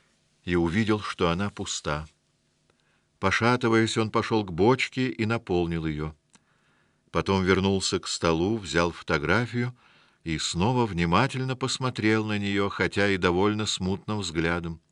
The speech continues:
"Не знаю", сказал он наконец.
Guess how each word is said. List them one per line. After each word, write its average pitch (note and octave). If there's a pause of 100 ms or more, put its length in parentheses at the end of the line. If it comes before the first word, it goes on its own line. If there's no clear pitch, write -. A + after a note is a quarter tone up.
(1000)
"Не C3
знаю", A#2+ (440)
сказал D#2
он D2
наконец. D2